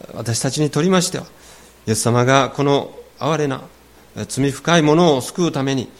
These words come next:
この世に来てくださったというこのことを思うことは、この時だけではなく、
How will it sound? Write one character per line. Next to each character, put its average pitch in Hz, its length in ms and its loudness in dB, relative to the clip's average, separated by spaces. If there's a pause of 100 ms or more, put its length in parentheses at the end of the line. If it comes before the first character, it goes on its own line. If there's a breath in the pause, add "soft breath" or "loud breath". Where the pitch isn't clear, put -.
(420 loud breath)
こ 104 100 -8
の 110 80 0
世 113 100 2
に 113 260 -2
来 - 80 -16
て 143 100 -8
く 160 100 -8
だ 160 80 -4
さ 180 100 -4
っ 170 60 -4
た 160 180 -6
と 143 100 -6
い 139 200 -2
う - 80 -10 (180)
こ - 120 -6
の 175 100 0
こ 170 80 -6
と - 120 -8
を - 120 -14 (580 loud breath)
思 120 240 4
う 117 60 -2
こ 123 100 -6
と 127 100 -4
は、 120 300 -2 (1300 loud breath)
こ 107 100 -6
の 104 80 0
時 113 220 -4
だ 123 100 0
け 131 80 -4
で 143 80 -2
は 143 100 -4
な 143 120 -8
く、 - 80 -20